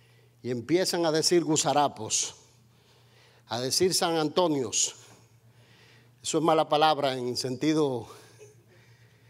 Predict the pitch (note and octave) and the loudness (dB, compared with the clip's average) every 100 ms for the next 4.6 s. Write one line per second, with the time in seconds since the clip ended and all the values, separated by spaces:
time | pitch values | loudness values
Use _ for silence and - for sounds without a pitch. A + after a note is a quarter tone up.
0 | _ _ _ - C#3+ C#3 D#3 D3 A#2 A2+ | _ _ _ -4 -2 4 6 4 0 -10
1 | - - - - - - _ _ _ _ | -18 -20 -20 -20 -20 -20 _ _ _ _
2 | _ - - _ _ _ _ _ _ _ | _ -20 -20 _ _ _ _ _ _ _
3 | _ - A#2+ C3+ G3+ G#3 F#3+ F#3 - F3 | _ -8 -2 2 4 6 6 4 4 6
4 | F3 D#3+ B2+ A#2+ - | 6 6 2 -2 -4